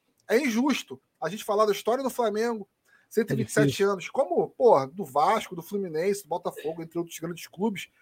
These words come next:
Speaker 1: com uma hora e meia, né? E a gente tentou trazer, fazer essa live,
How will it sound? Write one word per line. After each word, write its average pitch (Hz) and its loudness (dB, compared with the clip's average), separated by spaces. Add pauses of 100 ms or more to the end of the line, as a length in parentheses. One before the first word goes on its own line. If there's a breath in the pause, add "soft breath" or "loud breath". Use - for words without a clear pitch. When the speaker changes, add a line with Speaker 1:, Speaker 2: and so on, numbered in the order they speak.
(220)
Speaker 1:
com 262 -12
uma 233 4
hora 214 10
e 151 -6
meia, 139 0
né? 156 -4 (440 soft breath)
E 185 6
a 175 6
gente 226 0
tentou 240 4
trazer, 226 6
fazer 214 4
essa 220 4
live, 190 6